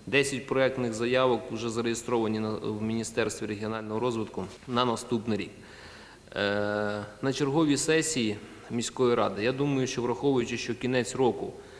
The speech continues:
і в нас є сьогодні дві важливих причини. Перше, нам потрібно буде спільно визначитися з центральною районною лікарнею,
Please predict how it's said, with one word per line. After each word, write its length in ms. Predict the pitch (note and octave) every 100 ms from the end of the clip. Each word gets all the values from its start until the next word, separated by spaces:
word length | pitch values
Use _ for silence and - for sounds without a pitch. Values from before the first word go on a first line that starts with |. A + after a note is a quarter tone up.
| - - -
і 140 | A2
в 40 | A#2
нас 280 | B2+ B2+ B2+
є 180 | B2 G#2+ - -
сьогодні 420 | - A#2+ A#2+ A#2
дві 380 | G#2+ A#2+ B2+ A2+ -
важливих 460 | A2 A2 A#2+ A2+ -
причини. 400 | A#2 - G2+ F#2+ - - - -
Перше, 320 | - G#2+ -
нам 160 | - C#3+
потрібно 380 | C#3+ C#3 C#3+ C3
буде 180 | B2+ A#2+
спільно 460 | - C#3 B2+ A2 - - - - - - - - -
визначитися 680 | A#2 C#3+ B2+ B2 A2 A2+ A2
з 440 | G#2+ - A2+ A2 G#2
центральною 560 | - A#2+ B2+ B2+ B2 A#2
районною 440 | A#2 A#2+ A#2 A2+
лікарнею, 480 | A#2 A#2 D3 B2+ G2+